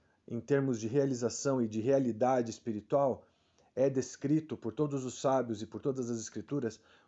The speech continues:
como o único lugar aprazível,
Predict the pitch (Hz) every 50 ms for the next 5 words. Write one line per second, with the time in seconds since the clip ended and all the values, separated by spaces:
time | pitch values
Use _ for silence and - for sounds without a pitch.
0 | _ _ - - 139 139 143 143 143 143 - - _ _ _ _ _ _ _ _
1 | _ - 143 139 139 156 170 175 175 175 165 170 170 170 156 135 117 127 127 131
2 | 131 131 - - _ _ _ - 131 131 - 143 139 123 110 101 104 127 127 127
3 | 113 127 120 117 110